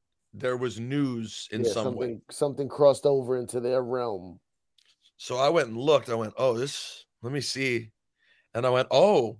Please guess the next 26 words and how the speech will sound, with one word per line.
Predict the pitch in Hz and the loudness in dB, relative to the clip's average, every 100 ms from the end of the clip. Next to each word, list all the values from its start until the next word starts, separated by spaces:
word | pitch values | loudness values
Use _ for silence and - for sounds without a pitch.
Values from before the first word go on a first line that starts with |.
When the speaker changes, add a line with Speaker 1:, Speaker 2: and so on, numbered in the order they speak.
| - | -2
Speaker 1:
I | 123 | 2
remember | 190 170 131 | 4 2 0
this | 127 113 | -2 -4
tweet | - 147 151 | -2 -2 -2
from | 135 | -4
this | 117 - | -6 -6
morning, | 156 196 151 | -4 -2 -2
except | 117 - 113 | -2 -2 -2
now | 120 156 165 131 | 4 8 10 8
it | |
has | 117 131 - 117 - _ _ _ | 6 2 2 -8 -12 _ _ _
thousands | - - 151 160 175 156 180 170 147 | -8 -2 4 6 6 4 0 0 0
of | 147 | -2
Speaker 2:
<laughs> | 135 | 0
Speaker 1:
retweets." | 147 220 208 - 285 - - - - - - 127 - 123 - 87 120 - - 95 - - _ _ _ - | 0 0 0 -4 -6 -6 -8 -12 -10 -6 -4 -6 -6 -8 -6 -6 -6 -6 -12 -12 -16 -20 _ _ _ 0
And | 131 139 135 127 | 4 6 4 2
what | 139 123 | 0 0
we | 175 180 | 0 2
ended | 180 160 165 | 2 0 2
up | 175 175 | 2 2
in | 147 131 123 123 _ _ _ _ _ _ | 0 -2 -2 -10 _ _ _ _ _ _
was | 117 127 110 | -4 -2 -2
one | 117 135 143 | -2 0 0
of | 131 117 | -2 0
those, | 131 127 123 110 | 2 2 0 -2
um, | 120 120 120 113 104 | 0 0 0 -2 -8